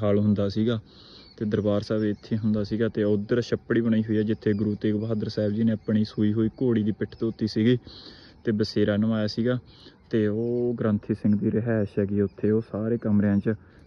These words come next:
ਤੇ ਗੁਰਦੁਆਰਾ ਉਹ ਉੱਥੇ ਤੱਕ ਹੁਣ ਲੰਗਰ ਹਾਲ ਸਾਰਾ ਇੱਥੇ ਬਣ ਗਿਆ, ਬਹੁਤ ਜ਼ਿਆਦਾ ਖੁੱਲ੍ਹ ਗਿਆ। ਪਹਿਲਾਂ ਇਹ ਗੁਰਦੁਆਰੇ ਦੀ ਬਾਉਂਡਰੀ ਆ ਸਰੋਵਰ ਦੇ ਨਾਲ ਇੱਥੇ ਇੱਦਾਂ ਹੀ ਸੀਗੀ ਸਿਰਫ।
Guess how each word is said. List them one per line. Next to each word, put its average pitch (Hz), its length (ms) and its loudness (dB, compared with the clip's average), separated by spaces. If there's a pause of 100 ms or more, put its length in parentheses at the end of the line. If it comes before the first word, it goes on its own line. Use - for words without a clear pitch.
ਤੇ 120 120 0
ਗੁਰਦੁਆਰਾ 113 420 -2
ਉਹ 139 320 0
ਉੱਥੇ - 180 -8
ਤੱਕ - 300 -6
ਹੁਣ 113 180 2
ਲੰਗਰ 107 260 4
ਹਾਲ 104 300 0
ਸਾਰਾ 110 260 2
ਇੱਥੇ - 300 -2
ਬਣ 95 200 2
ਗਿਆ, 95 200 -2 (460)
ਬਹੁਤ 120 280 2
ਜ਼ਿਆਦਾ 107 320 2
ਖੁੱਲ੍ਹ 107 200 0
ਗਿਆ। 117 100 2
ਪਹਿਲਾਂ 120 280 2
ਇਹ 131 100 4
ਗੁਰਦੁਆਰੇ 113 440 6
ਦੀ 110 80 6
ਬਾਉਂਡਰੀ 107 420 4
ਆ 113 100 2
ਸਰੋਵਰ 110 420 2
ਦੇ 110 120 4
ਨਾਲ 104 320 4
ਇੱਥੇ 104 320 0 (540)
ਇੱਦਾਂ 107 280 2
ਹੀ 104 40 4
ਸੀਗੀ 101 240 -2
ਸਿਰਫ। - 340 -6